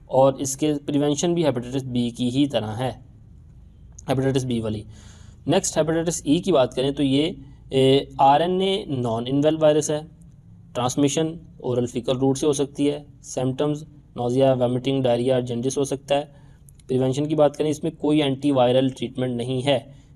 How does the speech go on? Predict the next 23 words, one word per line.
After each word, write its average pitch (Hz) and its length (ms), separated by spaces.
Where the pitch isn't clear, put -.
सिर्फ 147 380
वैक्स-, 131 360
vaccine 135 340
भी 147 80
नहीं 143 200
है। - 300
अलबत्ता 165 300
बस 165 200
आप 151 200
इसने, 151 240
आपने 147 380
इसको, 147 240
इससे 147 220
खुद 156 160
ही 151 60
बचना 139 280
है 131 60
Hygienic 127 380
conditions 123 400
जो 117 180
सी 131 140
हैं 143 100
वो 143 220